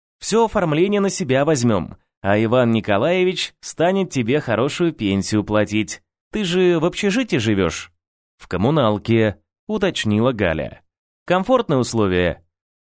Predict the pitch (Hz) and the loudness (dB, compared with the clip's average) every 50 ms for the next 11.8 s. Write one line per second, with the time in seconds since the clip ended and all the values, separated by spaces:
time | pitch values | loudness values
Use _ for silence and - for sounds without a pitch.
0 | _ _ _ _ - - - 214 214 165 175 180 160 156 175 175 - - 120 95 | _ _ _ _ -10 -6 -4 -2 -2 0 2 2 2 2 2 2 0 -2 -2 0
1 | 95 90 80 78 - - _ _ _ _ _ - 180 208 185 - - 190 175 175 | 0 -2 -4 -4 -8 -14 _ _ _ _ _ -4 -4 -2 -2 -2 -2 0 0 0
2 | 160 123 127 120 104 92 107 110 107 107 110 98 - - 113 113 113 101 110 101 | 0 0 -2 -2 0 0 0 0 0 0 0 -2 -2 -2 0 0 0 0 0 0
3 | 92 87 - 95 87 82 76 73 - _ _ _ _ _ _ _ _ _ - 95 | 0 0 -2 -2 -2 -2 -2 -4 -10 _ _ _ _ _ _ _ _ _ -10 -4
4 | 107 160 180 170 - - 117 98 - - - 214 226 214 208 208 202 - - - | 0 0 2 2 0 -2 -4 -4 -4 0 2 2 2 2 2 -2 -2 -4 -10 -20
5 | - _ _ - 101 101 101 87 98 117 139 131 - 123 117 107 - - 92 82 | -20 _ _ -2 0 0 0 0 0 0 0 0 0 0 -2 -2 -2 -6 -8 -8
6 | 78 - - - _ _ _ _ _ _ _ _ _ _ _ - 101 143 196 214 | -8 -10 -14 -20 _ _ _ _ _ _ _ _ _ _ _ -6 -2 0 0 0
7 | 208 208 220 233 226 175 139 101 - - - - _ _ _ _ - 123 135 170 | 0 -2 -4 -4 -2 -2 -4 -4 -4 -8 -12 -14 _ _ _ _ -2 0 0 0
8 | 220 240 220 - 196 - - 147 135 165 190 - - 127 110 113 156 165 151 - | 0 0 0 -2 -2 0 2 2 2 2 2 2 0 0 2 2 2 0 0 -2
9 | 123 104 95 101 92 85 - - 107 113 127 127 117 117 123 120 113 101 87 - | -4 -2 0 0 0 0 0 0 2 2 2 2 2 2 2 2 2 0 -2 -8
10 | _ - 127 185 214 175 131 113 117 117 120 120 120 117 113 120 117 - - 120 | _ -4 -4 -2 -2 -2 -2 0 2 2 4 4 2 2 2 0 0 0 0 0
11 | 123 123 123 120 117 117 107 - - 120 120 120 110 - - | 0 2 2 2 2 2 2 0 0 0 2 2 0 -2 -6